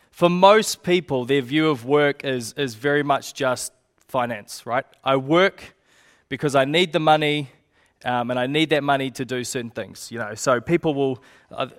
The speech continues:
the posts come up on Facebook many times, but, you know, you go to a job that you don't like, um, to pay for a car that you can't afford, to live in a house that you can't afford, um, with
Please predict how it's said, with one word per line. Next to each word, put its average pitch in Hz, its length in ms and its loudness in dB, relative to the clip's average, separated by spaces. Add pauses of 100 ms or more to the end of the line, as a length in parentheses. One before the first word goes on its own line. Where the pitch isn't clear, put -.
the 127 100 -12
posts - 380 0
come 139 200 -4
up - 120 -8
on 117 100 -6
Facebook 127 320 -8
many 135 140 -8
times, 127 240 -4
but, 123 160 -6 (240)
you 135 80 -6
know, 131 40 -2
you 131 140 -2
go 170 140 4
to 160 100 2
a 151 60 2
job 151 280 4
that 135 120 -2
you 139 60 -4
don't 143 180 2
like, 135 400 0 (240)
um, 123 340 -2 (300)
to 135 100 -8
pay 143 160 2
for 139 140 -4
a 123 40 -2
car 143 300 4
that 135 80 -6
you 123 80 -10
can't 131 220 -4
afford, 123 420 -6 (380)
to 135 100 -4
live 135 140 0
in 135 80 -2
a 127 40 -2
house 143 280 0
that 143 80 -4
you 120 80 -12
can't 127 180 -4
afford, 117 400 -8 (380)
um, 120 200 -2
with 120 220 -6